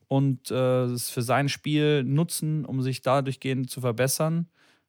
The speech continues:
Ähm, was hast denn du da schon bisher, äh, in deiner Praxis als Trainer oder auch als Spieler angewandt?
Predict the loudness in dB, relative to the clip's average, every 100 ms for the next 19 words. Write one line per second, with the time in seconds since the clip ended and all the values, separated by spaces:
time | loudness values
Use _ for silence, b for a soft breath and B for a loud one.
0 | _ -4 -2 0 0 -2 -2 -2 -2 0
1 | 0 4 6 6 4 0 0 -2 0 2
2 | 2 2 0 -2 -2 -2 -2 -2 -2 -6
3 | -10 -6 -4 -4 -6 -2 -2 0 0 0
4 | -2 -2 -2 0 0 0 -4 -8